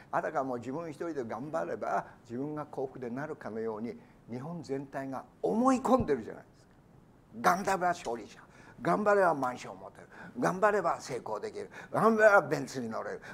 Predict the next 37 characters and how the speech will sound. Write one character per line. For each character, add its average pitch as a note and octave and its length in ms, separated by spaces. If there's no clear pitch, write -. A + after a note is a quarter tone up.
頑 E3 160
張 A#3+ 60
れ A#3+ 80
ば G#3+ 100
可 D3 220
愛 C#3 120
い C3+ 40
奥 B2+ 180
さ A2 120
ん A2 60
と - 100
結 - 180
婚 - 200
で G2+ 80
き A2 80
る D#2+ 60
み D#2 60
た - 140
い - 80
な D#3 100
ね。 A3+ 100
で、 - 60
勝 - 200
利 F#2+ 80
者 - 160
に F2+ 80
な - 140
る。 - 60
だ A#2+ 100
か - 40
ら、 G2+ 280
頑 G2 180
張 - 100
れ、 - 60
頑 - 180
張 - 120
れ。 - 100